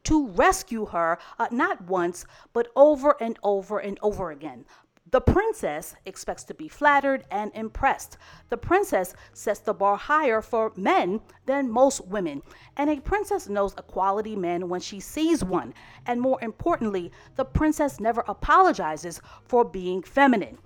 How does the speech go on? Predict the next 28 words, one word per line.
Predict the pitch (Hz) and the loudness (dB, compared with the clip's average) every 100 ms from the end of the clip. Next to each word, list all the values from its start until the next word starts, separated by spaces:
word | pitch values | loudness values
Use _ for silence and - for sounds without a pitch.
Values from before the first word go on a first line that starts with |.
| - - - | -20 -20 -6
And | 254 | -4
a | 233 | -4
hypergamous | 202 269 311 - 320 349 381 311 | -6 -6 0 2 4 4 0 2
woman | 339 415 180 156 170 - _ _ | 6 6 6 0 -6 -12 _ _
is | 196 214 | -6 -2
a | 247 | -4
princess | - 277 302 320 330 - | 0 2 2 2 0 4
first | 392 381 214 - - - - - | 8 8 6 -4 -20 -20 -16 -4
and | 208 262 | -2 -4
foremost | - 349 392 302 202 214 - | 0 4 6 6 4 0 -4
and | 208 233 | -4 -4
forever, | - 320 302 330 427 427 180 165 170 - _ - | 2 2 2 4 4 4 0 0 -4 -10 _ -12
because | - 247 185 | -8 -8 -8
being | 226 285 294 | -4 -2 -2
a | 233 | -4
feminine | - 170 180 240 285 | -4 -4 -2 0 4
woman | 330 330 247 240 - - | 6 6 6 0 -6 -6
is | 233 240 | -4 -2
her | 254 - | -4 -4
unapologetic | 214 247 247 - 196 208 170 165 170 - - | -2 0 -2 -2 0 0 -4 -10 -10 -16 -14
superpower. | - - 247 196 208 139 - - - - - | -8 -6 -2 -2 -2 -6 -6 -16 -20 -20 -10
Now, | 240 254 | -4 -2
I | 240 233 | -2 -4
get | 370 427 | -2 -2
that, | - 208 190 - - - 214 | 0 2 2 -2 -20 -10 -8
uh, | - | -4
many | 220 277 277 | -2 0 -2
women, | 190 190 156 180 277 | -2 -4 -2 -2 -4